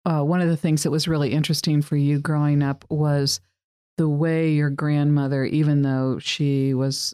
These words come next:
a practicing Christian, how she incorporated all of these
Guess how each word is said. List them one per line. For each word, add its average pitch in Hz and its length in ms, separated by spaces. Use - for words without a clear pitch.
a 147 80
practicing 131 680
Christian, 139 580
how 151 160
she 151 260
incorporated 143 1000
all 143 300
of 135 140
these 135 320